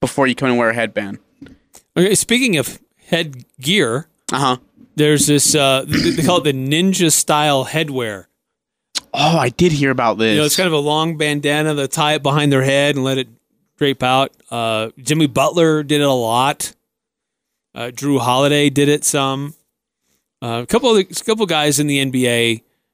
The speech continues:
Speaker 2: uh, did it this last season. Well, the N B A is saying, "Hey, no more. Can't do that. It's not allowed." Um, th-, there was, and apparently they've, they've never had a quote unquote formal <laughs> process,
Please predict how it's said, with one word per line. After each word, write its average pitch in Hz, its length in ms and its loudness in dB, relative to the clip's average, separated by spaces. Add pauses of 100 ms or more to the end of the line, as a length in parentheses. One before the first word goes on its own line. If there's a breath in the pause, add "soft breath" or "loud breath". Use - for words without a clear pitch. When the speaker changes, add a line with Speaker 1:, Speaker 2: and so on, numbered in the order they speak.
(220)
Speaker 2:
uh, 117 100 -8 (160)
did 160 160 2
it 151 160 -2
this 139 220 -2
last 123 260 0
season. 139 360 -2
Well, 135 120 0
the 143 140 2
N 233 100 0
B 196 160 2
A 233 60 2
is 208 200 2
saying, 147 280 0
"Hey, 135 260 -2 (160)
no 147 180 0
more. 127 340 -4 (340)
Can't 160 200 -4
do 151 180 4
that. 110 220 -2 (960)
It's - 100 -20
not 143 140 0
allowed." 143 460 0 (1500)
Um, 117 360 -2
th-, 151 240 -4
there 156 140 0
was, 143 420 -4 (720)
and 135 80 -2
apparently 180 480 0
they've, 151 220 0
they've 139 180 0
never 202 280 2
had 185 240 2
a 131 200 0
quote 165 280 0
unquote 143 380 2
formal 160 420 0
<laughs> - 140 -16
process, - 800 0